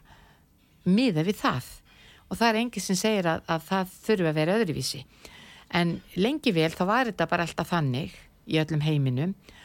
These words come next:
að það áttu bara allir að vinna frá níu til fimm, það áttu allir að vakna snemma og fara snemma að sofa. En núna í dag þá er bara orðið meiri skilningur og umburðarlyndi fyrir því að við erum mismunandi og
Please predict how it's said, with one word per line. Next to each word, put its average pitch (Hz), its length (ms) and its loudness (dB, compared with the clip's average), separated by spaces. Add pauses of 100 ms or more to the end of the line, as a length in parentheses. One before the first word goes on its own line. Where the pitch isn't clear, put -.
(140)
að - 100 -6
það 175 60 4
áttu 175 260 -2
bara 165 200 0
allir 160 200 -4
að 156 120 -2
vinna 160 200 -2
frá 156 140 -4
níu 151 240 0
til 139 120 -8
fimm, 127 280 -4
það 170 160 -2
áttu - 240 -6
allir 160 240 -6
að 151 60 -6
vakna 147 280 -10
snemma 131 360 -6
og 139 100 -10
fara 147 220 -6
snemma 147 340 -4
að 139 80 -8
sofa. 131 300 -6 (880)
En 175 300 0
núna 254 260 -2
í - 80 -4
dag 160 300 0
þá 190 100 0
er 220 200 0
bara 214 260 0
orðið 208 260 0 (320)
meiri 214 240 2
skilningur 165 720 0
og 156 80 2
umburðarlyndi 160 640 0
fyrir 175 300 -2
því 165 180 0
að 151 120 0
við 165 160 -4
erum 165 200 0
mismunandi 135 600 -2 (840)
og 170 360 4